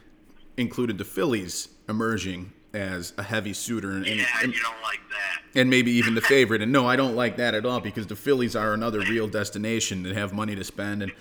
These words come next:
Speaker 1: and it seems like they were, you know, they were a little pissed off that they spent so much money last year and they didn't make the playoffs. Um, so as recently as this morning, you got the Phils, the Sox, and the Reds in it heavy, right? So the Twins and the Rangers have kind of subsided a little bit.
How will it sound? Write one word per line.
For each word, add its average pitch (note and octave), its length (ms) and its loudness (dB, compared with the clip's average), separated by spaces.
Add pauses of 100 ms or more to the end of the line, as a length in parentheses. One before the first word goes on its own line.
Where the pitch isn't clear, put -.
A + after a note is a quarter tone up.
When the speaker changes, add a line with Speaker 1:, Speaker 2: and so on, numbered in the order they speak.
(300)
Speaker 1:
and G#2 120 -2
it G2 80 -4
seems A2 260 -4
like G#2+ 180 -2
they A2+ 140 4
were, G#2 220 2 (360)
you A2+ 100 -2
know, F#2 140 -4
they A2 120 2
were G#2+ 120 4
a - 20 4
little A2 180 2
pissed - 300 -2
off A2 220 -4
that G2+ 140 -2 (320)
they A2 100 4
spent A#2 300 0
so B2 120 0
much A2+ 200 2
money A2+ 240 2
last G#2+ 320 0
year A2 100 0
and A2 80 -2
they G2+ 80 -4
didn't G2+ 200 -6
make G#2 180 -4
the G2 60 -8 (280)
playoffs. G#2 600 -2 (160)
Um, G2 480 -6 (140)
so A2 420 2
as F#2+ 160 -4
recently C3 360 -2
as A#2 80 -4
this A#2 140 -8
morning, B2 280 0
you A#2 60 0
got A2 140 -2
the F#2+ 80 -8
Phils, C3+ 500 2 (280)
the - 80 -6
Sox, A#2 520 2
and G#2 120 -2
the G2+ 60 0
Reds F#2+ 360 0
in A#2 140 -2
it G#2+ 100 -2
heavy, G2+ 380 -4 (300)
right? F#2+ 280 -4
So - 100 -6
the F#2+ 80 -8
Twins B2+ 340 -2
and A2 80 -2
the A2+ 60 -2
Rangers A2+ 380 -2
have G2+ 80 -14
kind A2 160 -4
of G2+ 80 -6
subsided G2+ 500 -4
a G2+ 40 -4
little G#2 200 -6
bit. G2+ 240 -8